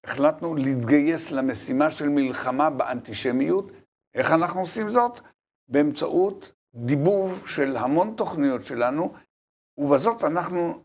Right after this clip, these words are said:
נספק חומרים, מידע, ידע, מחשבות, תובנות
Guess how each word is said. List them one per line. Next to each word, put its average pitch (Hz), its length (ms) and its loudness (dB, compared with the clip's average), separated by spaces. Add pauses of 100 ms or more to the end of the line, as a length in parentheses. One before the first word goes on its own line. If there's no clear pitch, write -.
נספק - 560 -6
חומרים, 139 840 0 (100)
מידע, 123 640 2 (280)
ידע, 135 640 2
מחשבות, 131 720 -2
תובנות 135 640 0